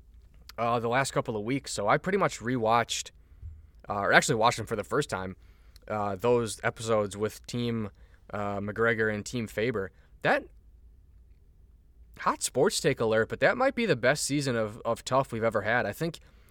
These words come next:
Uriah Faber, what is, Uriah Faber's coached Tough, like, three times.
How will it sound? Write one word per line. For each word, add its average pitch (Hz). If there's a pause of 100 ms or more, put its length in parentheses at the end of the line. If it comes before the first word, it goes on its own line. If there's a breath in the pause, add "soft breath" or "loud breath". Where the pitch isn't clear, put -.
(140 soft breath)
Uriah 123
Faber, 117
what 123
is, 123 (300 soft breath)
Uriah 294
Faber's 156
coached -
Tough, -
like, 98
three 113
times. 101